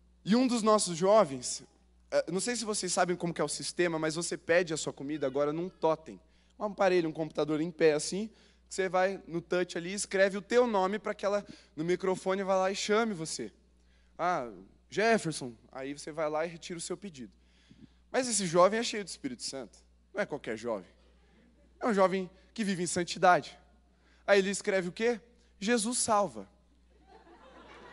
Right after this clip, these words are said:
No nome dele. E quando a, a moça lá foi chamar o pedido dele, ela, "Jesus salva." Aí,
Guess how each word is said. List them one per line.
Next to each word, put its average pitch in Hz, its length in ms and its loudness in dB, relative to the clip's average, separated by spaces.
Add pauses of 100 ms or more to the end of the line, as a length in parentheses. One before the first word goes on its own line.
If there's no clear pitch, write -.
(100)
No 180 120 2
nome 170 280 4
dele. 117 240 -4 (2500)
E - 60 -8
quando 285 320 6
a, 208 280 8
a 160 160 6
moça 190 400 4
lá 160 420 6
foi 180 160 0
chamar 180 300 2
o 196 60 6
pedido 151 360 -8
dele, 175 300 2
ela, 139 340 -2 (460)
"Jesus 139 500 2
salva." 143 600 8 (340)
Aí, 156 460 10